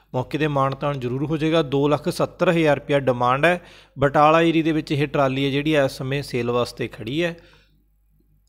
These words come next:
ਮੋਬਾਈਲ ਨੰਬਰ ਹੈ ਵੀਰਾਂ ਦਾ ਸਤਾਨਵੇਂ ਸੱਤ ਸੌ ਬਾਨਵੇਂ, ਸੱਠ ਜ਼ੀਰੋ ਦਸ, ਸਤਾਨਵੇਂ ਸੱਤ ਸੌ ਬਾਨਵੇਂ, ਸੱਠ ਜ਼ੀਰੋ ਦਸ।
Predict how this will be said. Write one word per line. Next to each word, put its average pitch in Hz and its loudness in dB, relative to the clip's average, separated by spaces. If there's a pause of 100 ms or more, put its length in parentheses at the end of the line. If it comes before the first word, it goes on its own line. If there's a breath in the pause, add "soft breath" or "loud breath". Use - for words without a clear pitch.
(140)
ਮੋਬਾਈਲ 156 2
ਨੰਬਰ 185 2
ਹੈ 175 4
ਵੀਰਾਂ 170 2
ਦਾ 180 0 (920)
ਸਤਾਨਵੇਂ 160 2
ਸੱਤ 151 0
ਸੌ 180 2
ਬਾਨਵੇਂ, 139 -2 (600 soft breath)
ਸੱਠ 147 -2
ਜ਼ੀਰੋ 151 2
ਦਸ, 117 -2 (460 soft breath)
ਸਤਾਨਵੇਂ 170 0
ਸੱਤ 147 0
ਸੌ 175 -2
ਬਾਨਵੇਂ, 143 -2 (160)
ਸੱਠ 156 -2
ਜ਼ੀਰੋ 147 0
ਦਸ। 123 0